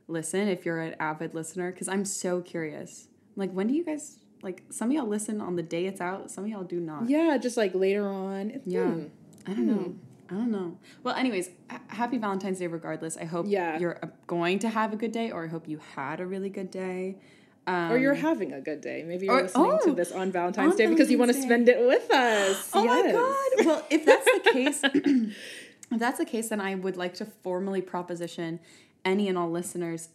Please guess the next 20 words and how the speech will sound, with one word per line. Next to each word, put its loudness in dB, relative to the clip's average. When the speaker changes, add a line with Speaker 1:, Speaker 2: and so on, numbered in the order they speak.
Speaker 1:
who -8
don't -6
have -6
a -14
Valentine, -8
like, -10
if -18
they -8
would -10
like -12
to -18
be -10
our -12
Valentines. -4
Speaker 2:
Yeah, 0
Speaker 1:
You -4
could -10
Speaker 2:
you -12
can -2
be 0